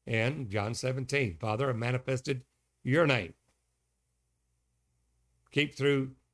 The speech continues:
thine own name those that thou hast given me, and I've lost none, saving the son of perdition. Scriptures might be fulfilled." The name of the Father is Jesus. We see it over and over and again.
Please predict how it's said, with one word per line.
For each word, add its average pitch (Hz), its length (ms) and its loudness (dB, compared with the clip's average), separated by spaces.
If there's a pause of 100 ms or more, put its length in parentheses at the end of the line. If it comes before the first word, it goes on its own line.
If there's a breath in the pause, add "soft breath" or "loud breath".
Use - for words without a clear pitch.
thine 156 460 0
own 120 220 -2
name 104 320 -4
those 123 320 -2
that 113 180 -2
thou 120 160 0
hast 113 220 -2
given 139 280 0
me, 170 380 2 (400 soft breath)
and 160 160 0
I've 156 200 4
lost 143 280 0
none, 139 180 0
saving 117 300 -2
the 123 60 -6
son 117 220 -2
of 107 80 -8
perdition. 117 380 -8
Scriptures 120 420 -4
might 135 160 -4
be 147 100 -6
fulfilled." 123 420 -8 (460)
The 123 80 -4
name 120 180 4
of 117 80 0
the 104 60 -6
Father 127 220 -2
is 120 60 -6
Jesus. 135 440 -8 (1160)
We 117 100 -6
see 120 240 2
it 127 80 4
over 135 180 2
and 143 80 -2
over 147 180 -4
and 143 60 -6
again. - 380 -8